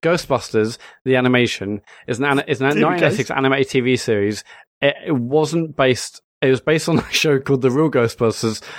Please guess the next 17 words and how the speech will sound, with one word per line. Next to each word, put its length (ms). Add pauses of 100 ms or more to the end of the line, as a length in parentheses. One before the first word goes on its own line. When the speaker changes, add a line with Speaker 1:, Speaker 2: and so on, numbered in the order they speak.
(200)
Speaker 1:
not 300
to 80
be 120
confused 580
with 160
the 100
eighty-four 340
film 240
Ghostbusters 800 (400)
and 180
the 80
subsequent 480
television 380
show 180
The 100
Real 160
Ghostbusters. 520